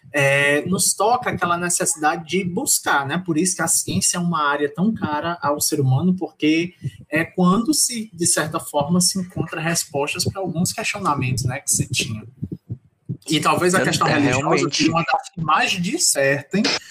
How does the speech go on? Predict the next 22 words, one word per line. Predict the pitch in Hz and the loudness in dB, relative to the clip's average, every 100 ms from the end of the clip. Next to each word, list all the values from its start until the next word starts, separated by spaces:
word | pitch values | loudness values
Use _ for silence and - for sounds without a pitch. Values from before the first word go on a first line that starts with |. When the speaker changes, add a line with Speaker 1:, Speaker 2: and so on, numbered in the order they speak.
| - - 151 _ _ _ _ _ - | -10 -2 -2 _ _ _ _ _ -14
Speaker 1:
essa | - 180 | -4 -2
curiosidade, | 180 180 185 175 165 175 - | 2 4 4 2 2 0 -2
porque | 190 - 185 | -10 -8 -4
além | 160 175 185 330 | -2 2 0 0
de | 349 233 | -2 0
ser | - | 0
uma | 180 165 165 | 0 -2 -4
coisa, | - 143 135 127 - - | -2 0 0 -2 -6 -6
é, | 135 135 135 131 | -2 -2 0 0
é, | |
é | 135 | -2
uma | 135 131 131 | -2 0 -2
coisa | - 135 127 | 0 -2 0
assim, | - 139 131 | 0 -2 -8
uma | 139 139 | -6 -2
temática, | 180 180 156 147 143 - 120 | 2 2 4 2 0 -6 -6
por | 139 | -4
assim | 139 156 143 | -2 -2 -2
dizer, | 135 131 131 127 117 - - - - | -4 -2 -4 -6 -12 -18 -18 -20 -10
que | 170 | -6
desperta | 156 156 - 220 220 190 | 0 0 2 0 0 -4
curiosidade, | 185 165 143 127 117 135 165 208 180 123 | -2 0 0 -2 -2 0 2 2 2 0